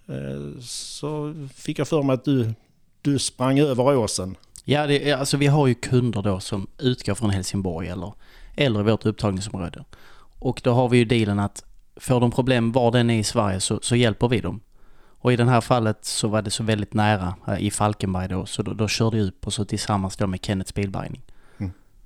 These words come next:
Speaker 2: Som har blivit då, det är också lite, lite kul med, med, vi är ju inte med i assistanskåren längre. Då har man ju fått nya kollegor och, och Kenneths Bilbärgning är ju framförallt åkarsonen där, Max. Det är ju en supernära partner idag.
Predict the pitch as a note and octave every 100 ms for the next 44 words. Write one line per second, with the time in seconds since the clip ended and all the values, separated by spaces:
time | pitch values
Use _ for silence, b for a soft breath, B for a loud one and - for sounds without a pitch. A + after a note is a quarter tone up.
0 | - - A#2+ A2 G#2+ A2 A2 G2+ - G2
1 | F2 G2 - _ _ b b b b -
2 | D3 - G#2+ G2+ - G#2+ - - A#2 F#2+
3 | F#2+ G2 E2+ G2+ G2 F#2 F2+ F#2+ C3 _
4 | _ _ _ - - _ - A#2 A2+ A#2+
5 | A2+ A2+ A2 G#2+ G2 - A2 A2 F2+ -
6 | G2 F#2 F2+ - B2+ b b b b b
7 | b B2+ A#2+ A#2 A2 A2 A2+ A2+ G#2 -
8 | A#2 G2 F2+ F#2 F#2+ E2 - G2+ - A2+
9 | G#2 - A2+ G#2+ G2 G2+ G#2+ G2 F#2+ G2+
10 | A2 _ - A2+ G#2+ G#2 - A2+ - G2
11 | - F#2+ F#2+ G#2 F#2+ G2 G2 - - -
12 | - - _ _ - A2+ G#2+ G2+ B2+ A#2+
13 | B2 - A#2+ - G#2+ F#2+ F#2+ G2 G2 -
14 | A2+ G2 - G2 G2+ F#2+ A2